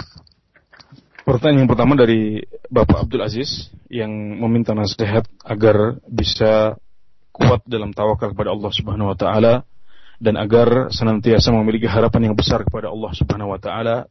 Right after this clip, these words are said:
tidak kepada yang lain. Dijawab oleh Syekh bahwasanya yang perlu diperhatikan adalah, yang perlu dilakukan adalah memperhatikan ilmu yang sudah didengar.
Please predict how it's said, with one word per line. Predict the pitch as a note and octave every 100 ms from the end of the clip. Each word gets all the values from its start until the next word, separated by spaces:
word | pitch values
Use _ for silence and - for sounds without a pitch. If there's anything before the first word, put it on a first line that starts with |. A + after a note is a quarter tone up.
| -
tidak | A#2 -
kepada | G2+ A2 G#2
yang |
lain. | G2 G2+ F#2 - _ _ _ _ _ _ _ _
Dijawab | B2+ A#2+ C3+ C3
oleh | C3+
Syekh | - D#3 D#3
bahwasanya | C3 A#2+ - B2 C3+ C3+ C#3 - _
yang | B2+ A#2+ A2+
perlu | C3+
diperhatikan | B2 A2+ A2+ A2 C3 B2
adalah, | A#2 A#2 C3+ - _
yang | A#2
perlu | A2 C#3+ A#2+
dilakukan | A2+ A2+ B2+ A#2+
adalah | A#2 B2 A#2 -
memperhatikan | B2+ B2+ A#2 A2+ A#2 B2+ C3 D3 - - - - - - _ _
ilmu | C#3 B2+ C3 C#3
yang | B2+ G#2+
sudah | A#2+ A#2
didengar. | A#2 A#2 G#2+ F2